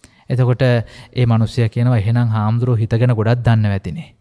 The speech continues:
මටත් කියලා දෙන්නකෝ. මම ප්‍රශ්නයක් අහන්නද? මට පොඩ්ඩක් උත්තරයක් දෙන්නකෝ හාමුදුරනේ," කියනවා. ඒතර හාමුදුරුවෝ "හිත ගැන ඕන එකක් අහන්න කිසි ප්‍රශ්නයක් නෑ." ඒතර මේ ගෑනු කෙනා අහනවා,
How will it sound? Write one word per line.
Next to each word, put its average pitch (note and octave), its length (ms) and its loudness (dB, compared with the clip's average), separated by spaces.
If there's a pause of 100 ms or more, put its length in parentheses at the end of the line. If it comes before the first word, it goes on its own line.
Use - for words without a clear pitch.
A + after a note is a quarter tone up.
(560)
මටත් B2+ 300 0
කියලා B2+ 300 0
දෙන්නකෝ. A2+ 320 2
මම C#3 140 2
ප්‍රශ්නයක් C#3+ 480 0
අහන්නද? D3 260 2
මට C3+ 200 2
පොඩ්ඩක් B2 320 -2
උත්තරයක් A#2+ 380 -2
දෙන්නකෝ A2+ 280 -4
හාමුදුරනේ," G#2 460 -4
කියනවා. - 300 -12 (320)
ඒතර B2+ 220 -4
හාමුදුරුවෝ A2+ 480 0
"හිත D#3+ 140 -2
ගැන D#3 180 0
ඕන F#3+ 200 0
එකක් G#3 240 -6
අහන්න G#3 200 0
කිසි F3+ 160 -4
ප්‍රශ්නයක් - 420 -4
නෑ." - 180 -10 (380)
ඒතර - 220 -2
මේ C3 140 2
ගෑනු A#2+ 280 0
කෙනා A#2 300 -2
අහනවා, A2 400 0